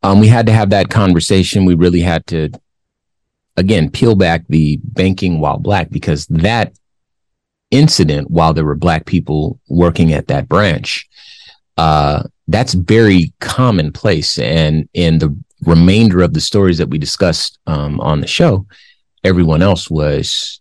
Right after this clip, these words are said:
these were white, uh, tellers, white branch managers,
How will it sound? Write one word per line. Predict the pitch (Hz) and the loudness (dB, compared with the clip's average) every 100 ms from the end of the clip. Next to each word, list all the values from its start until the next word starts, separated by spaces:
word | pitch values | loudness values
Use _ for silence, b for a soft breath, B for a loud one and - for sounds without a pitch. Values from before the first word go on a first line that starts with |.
| _ | _
these | - 76 | -4 -4
were | 73 | -2
white, | 73 82 - _ _ - | 0 0 -2 _ _ -10
uh, | 78 - | -6 -6
tellers, | - - 85 78 73 | -4 0 2 2 -2
white | - 73 65 | -4 -6 -4
branch | 73 69 - | -6 -6 -6
managers, | 76 73 73 73 73 71 | -6 -4 -4 -2 -4 -4